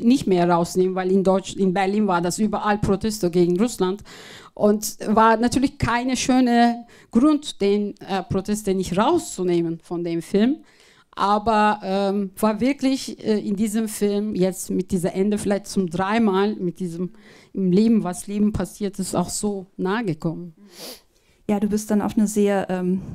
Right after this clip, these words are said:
Speaker 2: fa-, fast gruselige Art und Weise der
Speaker 1: Ja,
Speaker 2: Aktualität
Speaker 1: auch
Speaker 2: fast,
Speaker 1: Angst. <laughs>
Speaker 2: fast, ähm, immer einen Schritt voraus, äh, mit, mit, äh, dem, was du auch schon, äh, im
Speaker 1: Ich denk
Speaker 2: Drehbuch geschrieben hast.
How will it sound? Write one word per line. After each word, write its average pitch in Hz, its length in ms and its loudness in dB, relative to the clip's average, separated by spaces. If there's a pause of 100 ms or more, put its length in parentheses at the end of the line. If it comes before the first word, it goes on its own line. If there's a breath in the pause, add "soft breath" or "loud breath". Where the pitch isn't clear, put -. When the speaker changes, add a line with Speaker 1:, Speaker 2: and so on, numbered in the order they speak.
Speaker 2:
fa-, - 200 -6
fast - 300 -6
gruselige 214 500 0
Art 196 200 -4
und 202 120 0
Weise 214 260 0
der 208 120 -2
Speaker 1:
Ja, 202 60 0
Speaker 2:
Aktualität 214 640 2
Speaker 1:
auch - 40 -4
Speaker 2:
fast, 226 400 4
Speaker 1:
Angst. 285 140 2
<laughs> 277 100 0
Speaker 2:
fast, 240 440 0
ähm, 214 400 4 (680 soft breath)
immer 226 240 2
einen 220 200 4
Schritt 214 260 0
voraus, 226 640 2
äh, 208 280 2
mit, 208 340 0
mit, 208 240 2
äh, 202 200 0
dem, 196 180 2
was 196 180 0
du - 100 -2
auch 190 120 0
schon, 190 340 -2
äh, 180 200 0
im 196 100 2
Speaker 1:
Ich 185 80 2
denk 226 160 4
Speaker 2:
Drehbuch 208 180 0
geschrieben 180 440 0
hast. 175 260 -4